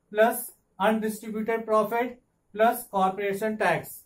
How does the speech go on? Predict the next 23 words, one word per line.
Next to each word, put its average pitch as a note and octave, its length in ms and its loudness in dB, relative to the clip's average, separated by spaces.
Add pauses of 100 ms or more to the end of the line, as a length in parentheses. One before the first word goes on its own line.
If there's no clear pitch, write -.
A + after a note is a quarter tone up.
(400)
अगर G#3+ 300 4
इन A#3 160 -10
तीनों A3 300 -4
को A3+ 140 4
ऐड A3 200 6
कर A3+ 120 2
देंगे A3+ 340 -4
तो - 400 -10
ये G#3+ 180 -4
profit G3+ 440 -2
का F#3+ 120 -2
पार्ट D3+ 240 -2
आ C#3+ 40 -6
जाएगा। - 1080 -10
वैसे G3+ 240 2
अगर A#3+ 220 2
देखा A#3 260 4
जाए A#3 280 0 (300)
operating G#3 460 0
surplus A3+ 460 -2
में A#3+ 220 -4 (340)
तो A#3 200 6
rent, G#3+ 500 2